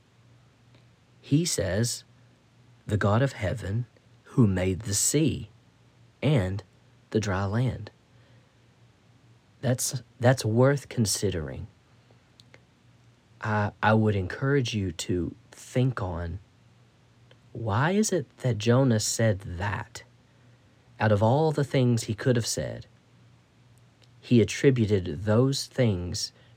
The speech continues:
to God, who made the sea and the dry land.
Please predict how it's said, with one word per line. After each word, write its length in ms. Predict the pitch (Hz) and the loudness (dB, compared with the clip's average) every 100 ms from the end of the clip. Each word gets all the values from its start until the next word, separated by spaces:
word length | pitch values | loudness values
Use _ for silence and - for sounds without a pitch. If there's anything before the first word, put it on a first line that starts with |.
| _ | _
to 120 | - | -6
God, 340 | 90 85 67 - _ _ - _ - | -4 -4 -6 -12 _ _ -20 _ -4
who 160 | - | -2
made 360 | 92 98 113 127 | 0 4 4 4
the 80 | 147 | 0
sea 500 | - 110 101 98 104 - _ _ | 0 0 0 -2 -6 -14 _ _
and 240 | 95 92 | -6 -6
the 80 | 87 | -6
dry 260 | 85 87 82 | -6 -6 -6
land. 380 | 78 69 67 | -8 -10 -12